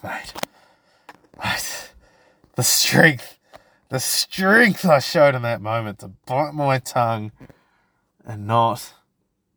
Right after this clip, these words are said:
unload on this, you know,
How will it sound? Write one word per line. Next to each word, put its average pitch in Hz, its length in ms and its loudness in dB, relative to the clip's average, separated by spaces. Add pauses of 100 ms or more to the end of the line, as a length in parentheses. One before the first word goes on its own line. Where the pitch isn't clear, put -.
unload 110 760 -2 (400)
on 98 200 -10
this, - 440 -14 (680)
you 110 200 -8
know, 98 200 -8